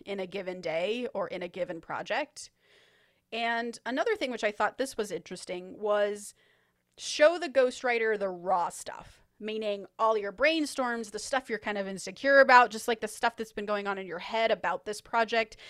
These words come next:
Share that stuff with them because every little bit helps, because really what the ghostwriter is there to do is get into your head and deliver what you want and what you need.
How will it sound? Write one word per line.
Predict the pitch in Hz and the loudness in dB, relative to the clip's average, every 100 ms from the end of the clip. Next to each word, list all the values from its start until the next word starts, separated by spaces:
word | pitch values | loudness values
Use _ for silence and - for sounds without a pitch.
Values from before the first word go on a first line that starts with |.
| - - | -20 -10
Share | - 381 | -4 2
that | 381 226 | 4 4
stuff | - 196 | 4 -4
with | 190 - | -4 -2
them | 196 202 | -2 -2
because | 214 247 247 233 | -2 2 2 2
every | 277 339 | 0 0
little | 294 285 247 | 0 0 2
bit | 226 - | 0 -2
helps, | - 330 285 214 | -2 4 4 4
because | - 247 226 | -4 -6 -6
really | 233 294 302 | -4 -2 0
what | 269 | 0
the | 240 | 0
ghostwriter | 220 226 247 233 208 | 0 0 2 0 0
is | 202 | -2
there | 196 208 | -2 -4
to | - | -4
do | 190 339 269 220 214 214 - - | -10 -2 4 6 6 2 -12 -16
is | - 208 | -8 2
get | 254 | 2
into | 240 226 | 2 -4
your | 208 208 269 269 | -4 2 4 4
head | 214 196 190 190 | 0 0 0 0
and | 196 | -4
deliver | 208 202 226 226 | -4 -2 -2 0
what | 202 - | -2 -4
you | 196 233 285 | -6 -4 -2
want | 214 185 180 185 | 0 0 -2 -6
and | 202 | -10
what | 180 | -12
you | 196 190 | -12 -14
need. | 185 226 208 113 - | -10 -8 -8 -12 -16